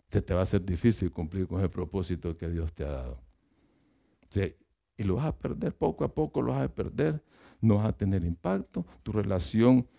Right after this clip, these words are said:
va a tener menos alegría y al final siguen los conflictos, siguen los conflictos. Así que, soltero,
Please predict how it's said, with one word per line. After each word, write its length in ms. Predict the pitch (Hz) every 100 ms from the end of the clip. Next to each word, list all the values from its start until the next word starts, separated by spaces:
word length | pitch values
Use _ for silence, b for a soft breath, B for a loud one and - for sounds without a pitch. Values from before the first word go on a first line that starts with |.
| b b b -
va 60 | 117
a 40 |
tener 280 | 107 104 104
menos 360 | 101 110 117
alegría 420 | 113 107 98 151 -
y 120 | -
al 140 | 165 180
final 500 | 160 165 185 233 202 - _ _ _ _ _ _
siguen 360 | - 95 101 98
los 120 | 101
conflictos, 840 | 85 87 85 78 - - - - _
siguen 440 | - 123 139 123
los 120 | 104
conflictos. 580 | - 87 90 82 - - - b b
Así 240 | 98 139
que, 340 | 120 131 101 - b b -
soltero, 600 | - 92 - 202 123